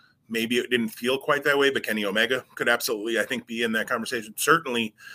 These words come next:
since the number one contenders tournament, his matches have been, you know, he, he, he wants to be the best bout machine again, quote unquote. Uh, and, and he's been doing it. Um, <laughs> he's been having those matches.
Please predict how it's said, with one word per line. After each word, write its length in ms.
since 360
the 320
number 240
one 100
contenders 400
tournament, 400
his 140
matches 340
have 80
been, 160
you 80
know, 140
he, 320
he, 340
he 140
wants 400
to 100
be 180
the 100
best 280
bout 240
machine 300
again, 320
quote 220
unquote. 420
Uh, 140
and, 140
and 100
he's 120
been 120
doing 240
it. 120
Um, 320
<laughs> 80
he's 160
been 140
having 240
those 180
matches. 420